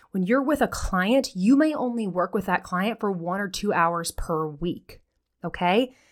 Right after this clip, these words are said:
And so if you're only charging that person one to two hours per week, and you're charging, like, twenty dollars an hour, that means you're making forty dollars a week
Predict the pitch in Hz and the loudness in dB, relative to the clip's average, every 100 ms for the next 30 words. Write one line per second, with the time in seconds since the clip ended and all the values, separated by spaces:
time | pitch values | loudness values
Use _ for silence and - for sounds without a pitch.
0 | _ _ 233 226 262 226 220 190 269 320 | _ _ 2 6 6 6 2 -2 -2 0
1 | 302 254 - - 247 277 254 247 - - | 0 -2 -4 -4 -2 -2 -2 -4 -4 -4
2 | 208 214 185 220 233 226 202 185 180 - | -4 -4 -4 -4 -4 -4 -2 -2 -2 -6
3 | 196 170 269 269 196 - - _ _ _ | -6 0 2 4 2 -4 -20 _ _ _
4 | _ _ _ _ _ - 220 185 226 254 | _ _ _ _ _ 2 4 4 4 2
5 | - 240 233 214 185 - 247 247 220 190 | 4 4 4 -4 -6 -4 -2 0 2 2
6 | 180 165 202 294 220 190 339 320 285 269 | 0 0 4 6 6 4 2 2 2 2
7 | 185 - 233 247 233 214 180 160 147 226 | -2 -4 -6 -2 2 2 2 -2 0 -2
8 | - | -2